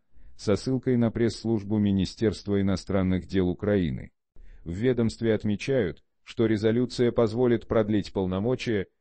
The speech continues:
независимой международной комиссии оон расследовать все нарушения международного права в контексте вооружённой агрессии России против Украины.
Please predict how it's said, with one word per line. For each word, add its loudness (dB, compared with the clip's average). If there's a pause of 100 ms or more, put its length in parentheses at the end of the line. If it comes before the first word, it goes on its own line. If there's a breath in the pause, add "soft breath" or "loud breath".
(120)
независимой 0
международной -2
комиссии -4
оон -2 (280 soft breath)
расследовать 0
все -2
нарушения 0
международного -2
права 0 (320)
в -18
контексте 0
вооружённой 2
агрессии 0
России 0
против -4
Украины. -2